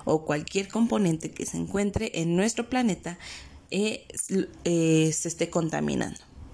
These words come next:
Pero en este caso vamos a, a trabajar con el aire. Ya ustedes saben que al respirar el aire, pues vamos a tomar el oxígeno y es un acto cotidiano. Pero ustedes ya saben también de dónde viene el oxígeno,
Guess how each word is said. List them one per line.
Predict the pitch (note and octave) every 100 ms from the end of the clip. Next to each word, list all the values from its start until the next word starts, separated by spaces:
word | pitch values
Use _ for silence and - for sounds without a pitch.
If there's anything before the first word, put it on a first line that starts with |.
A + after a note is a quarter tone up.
| -
Pero | B3
en | D4
este | F#4+ A4
caso | G#4+ F4+ E4+
vamos | E4 D#4+ D#4+ -
a, | E3+ E3+ -
a | E3
trabajar | E3 D3+ E3 D#3+
con | D#3+ D3+
el | C#3+
aire. | - - - - - - - -
Ya | - G#3
ustedes | A#3 A#3+ A#3 A#3+
saben | G#3+ G#3 G3+
que | F#3
al | D3+
respirar | D3+ - D#3 D#3+ E3+
el | F#3 F#3+
aire, | F3+ F#3 F#3 F#3+
pues | G3 - -
vamos | - D#3 D#3+
a | D#3+
tomar | D#3+ D#3 D#3+
el | E3
oxígeno | F#3+ F#3+ B3+ A#3+ B3 B3+ B3+ - - -
y | B3+
es | C4+
un | C#4+ C#4
acto | C#4 C#4+
cotidiano. | C#4 F#3 D#3 D3+ - - - -
Pero | G3+ G#3
ustedes | G#3 G#3 A3
ya | G3+
saben | G3 F#3 F#3
también | E3 E3 D#3 D3+
de | E3
dónde | D#3 D3 D3+
viene | D#3+ E3+
el | F#3+
oxígeno, | A3 - C4+ C4+ C4+